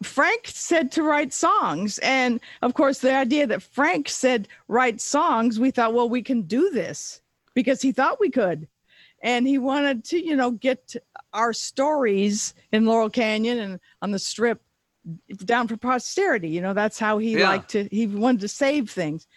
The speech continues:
Speaker 1: He was a master puppeteer. And I wanted to a-, ask you, you know, how, how did you find him? I mean, were you a fan of his before you guys auditioned that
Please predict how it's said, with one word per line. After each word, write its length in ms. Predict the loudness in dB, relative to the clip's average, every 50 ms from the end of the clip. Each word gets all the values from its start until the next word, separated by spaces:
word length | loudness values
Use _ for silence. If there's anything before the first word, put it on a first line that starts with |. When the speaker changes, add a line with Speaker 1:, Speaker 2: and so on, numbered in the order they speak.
| -20 -20 _ -2
Speaker 1:
He 60 | -2
was 140 | 0 0 -2
a 140 | -4 -6 -8 -8
master 480 | -4 0 0 0 0 -2 -2 -4 -6 -4
puppeteer. 680 | -2 -4 -4 -4 -6 -8 -4 0 0 2 2 0 -2 _ _ _ _ _ _ -20 -20 -20 -6 -4
And 140 | -2 0
I 100 | 2 0
wanted 360 | 0 2 2 2 2 0 -2 -4
to 60 | -4
a-, 60 | -2
ask 540 | 0 0 0 0 0 0 -2 -4 -6 -6 -2
you, 280 | -2 0 0 -2 -4 _ _
you 160 | -6 -4 -2
know, 320 | -2 0 0 0 -2 -2 _ _ _ -8
how, 440 | -2 0 2 4 4 2 0 -2 _ _ _ _ _ _ _ _ _ _ _ _
how 260 | -6 -2 0 0 0
did 300 | 0 0 -2 -2 -2 0
you 460 | 2 2 4 4 4 2 2 0 -2 _
find 540 | _ -18 -4 0 2 2 2 2 0 -2 -4
him? 260 | -6 -6 -6 -6 -6 -6
I 100 | -6 -6
mean, 180 | -4 -6 -4
were 120 | -2 0 2
you 160 | 4 4 4
a 40 | 2
fan 320 | 2 4 4 4 6 4 4
of 80 | 4
his 220 | 4 4 4 2 2
before 600 | 2 0 0 0 2 2 4 4 6 4 4 2
you 180 | 2 0 2
guys 380 | 2 2 2 2 2 0 0 -2
auditioned 680 | 0 0 0 0 2 2 2 0 2 2 2 4 4
that 220 | 4 4 2 0